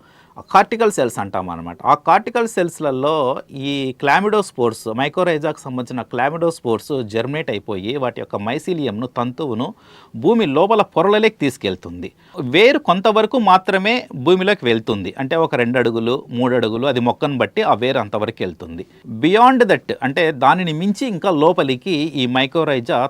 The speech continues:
తంతువు, మైసీలియం లోపలికి వెళ్ళిపోతుంది. అక్కడ ఉన్న ఫాస్ఫేట్ను గొట్టం ద్వారా వేర్లలోకి అందించబడుతుంది. దీన్ని మొబిలైజేషన్ అంటాం. ఫాస్ఫేట్ సాల్యుబిలైజేషన్ వేరు, అంటే ఫాస్ఫరస్ను కరిగించడం, అది ఫాస్ఫేట్ సాల్యుబిలైజింగ్ బ్యాక్టీరియా.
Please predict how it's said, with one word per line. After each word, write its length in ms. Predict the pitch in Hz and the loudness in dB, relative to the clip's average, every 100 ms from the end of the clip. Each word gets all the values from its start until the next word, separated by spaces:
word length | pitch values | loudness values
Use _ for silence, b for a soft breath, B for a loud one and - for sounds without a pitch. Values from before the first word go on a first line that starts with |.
| - | 0
తంతువు, 320 | 135 139 156 | 0 0 -2
మైసీలియం 640 | 113 127 147 139 165 127 | 0 -4 -4 -6 -4 -2
లోపలికి 380 | 135 202 175 120 | 0 0 0 -2
వెళ్ళిపోతుంది. 640 | 101 95 101 - 85 87 - b b - | -6 -6 -10 -12 -14 -14 -16 b b -2
అక్కడ 340 | 139 - 190 180 | -2 2 2 2
ఉన్న 480 | 165 196 240 226 - _ _ | 2 2 4 2 0 _ _
ఫాస్ఫేట్ను 920 | 135 147 - - 156 151 110 104 156 - | 4 4 4 0 0 0 -4 -6 -8 -6
గొట్టం 420 | 104 127 - 190 135 | -4 0 0 0 0
ద్వారా 440 | 117 101 123 185 - | 2 2 2 -2 -4
వేర్లలోకి 720 | 104 156 165 151 120 113 214 | -2 0 0 0 0 -2 -4
అందించబడుతుంది. 960 | - 120 131 123 95 92 - 92 85 95 | -4 -2 -2 -4 -8 -10 -12 -12 -12 -12
దీన్ని 280 | 104 180 240 | -2 0 0
మొబిలైజేషన్ 800 | 180 127 170 220 196 185 202 196 | 0 2 2 2 2 2 0 -2
అంటాం. 340 | 104 - 98 - b b b _ | -2 -2 -6 -6 b b b _
ఫాస్ఫేట్ 460 | 143 190 247 269 262 | 6 6 6 0 0
సాల్యుబిలైజేషన్ 1000 | - 131 165 226 220 220 214 208 233 220 | -2 0 2 2 2 4 4 2 0 0
వేరు, 380 | 127 165 156 95 117 | 2 4 2 0 -6
అంటే 180 | 139 | -6
ఫాస్ఫరస్ను 580 | 185 147 165 185 175 202 | -2 2 0 0 -6 -4
కరిగించడం, 600 | - 139 170 196 104 98 | -2 0 0 0 -2 -4
అది 120 | 113 107 | -6 -4
ఫాస్ఫేట్ 420 | 143 175 196 175 | -2 -2 -2 -2
సాల్యుబిలైజింగ్ 600 | 135 160 151 151 165 117 | -2 -2 -2 -2 -2 0
బ్యాక్టీరియా. 540 | 113 - 135 113 87 | -2 0 -4 -2 -4